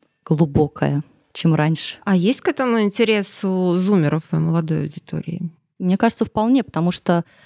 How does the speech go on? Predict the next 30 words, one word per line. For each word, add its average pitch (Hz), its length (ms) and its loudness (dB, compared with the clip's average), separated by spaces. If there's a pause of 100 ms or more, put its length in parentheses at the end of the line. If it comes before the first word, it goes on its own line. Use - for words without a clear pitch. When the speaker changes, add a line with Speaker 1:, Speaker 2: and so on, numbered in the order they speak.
(180)
Speaker 1:
они 175 280 2
как - 220 -2
раз 185 480 -2
ценят, 226 400 0 (160)
э, 156 280 2
индивидуальное, 220 960 2
они 170 240 2
ценят 180 560 -2 (480)
личные 170 460 2
истории, 208 580 0 (440)
и 175 80 0
они 180 240 4
ценят 190 520 0 (160)
такую 190 300 2
вот 180 140 4
душевность. 175 760 -2 (560)
Поэтому, 170 520 0
мне 170 140 2
кажется, - 280 -4
да, 165 140 2
вполне. 165 440 0 (160)
Speaker 2:
Ну, 214 100 0
душевности 196 540 2
сейчас 185 360 -2
как - 180 -2
раз 196 180 -2
очень 196 220 -4
много 196 560 2
и 180 640 2
в, 165 220 -6